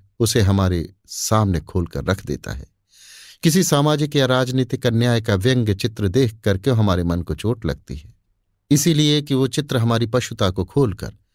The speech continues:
हमारे सामने रख देता है। वो जो मनु सागर में बिखरा हुआ पड़ा था, जैसे केंद्रीभूत होकर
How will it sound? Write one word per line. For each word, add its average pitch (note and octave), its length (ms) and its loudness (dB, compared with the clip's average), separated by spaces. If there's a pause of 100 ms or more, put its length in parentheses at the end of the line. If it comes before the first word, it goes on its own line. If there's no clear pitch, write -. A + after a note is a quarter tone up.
(260)
हमारे G#2+ 260 4
सामने C3+ 380 0
रख E2+ 180 -2
देता A1 280 -10
है। C2+ 140 -10 (600)
वो C#3 360 2
जो B2+ 140 2
मनु C3+ 260 2
सागर B2 360 0
में A#2 160 0
बिखरा A#2 260 -2
हुआ A2 380 0 (440)
पड़ा A#2 220 2
था, - 300 -14 (800)
जैसे A#2+ 240 2
केंद्रीभूत A2+ 760 0
होकर F#2+ 320 -2